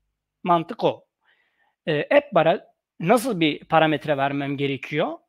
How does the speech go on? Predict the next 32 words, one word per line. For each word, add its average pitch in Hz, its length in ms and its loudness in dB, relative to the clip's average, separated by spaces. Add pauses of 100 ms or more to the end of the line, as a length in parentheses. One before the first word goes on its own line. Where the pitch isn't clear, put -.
Scaffold'a 233 560 -2
gidip 175 240 -6
bakarsanız 214 680 -6 (200)
buraya 220 400 0
verebileceğiniz 190 640 0
bazı 190 280 2
parametreler 156 680 -2
var 214 300 -6
ve, 214 260 -2 (840)
e, 185 60 -6 (560)
burada 247 180 -4
app - 320 2
bar 165 240 6
verilmiş. 117 600 -10 (1120)
Siz 262 200 -6
de 185 100 -2
buna 214 180 2
benzer 175 320 2
başka 156 280 -2
şeyler 180 340 2
de 135 100 -2
verebilirsiniz 131 540 -10
ama 226 120 -4
app - 280 -4
bar, 135 240 0 (180)
e, 147 500 -4
parametresine 185 720 -2
verilebilecek 160 540 -2
en 190 180 -2
güzel 139 220 -4
parame-, 156 340 -2 (140)
e, 143 340 -6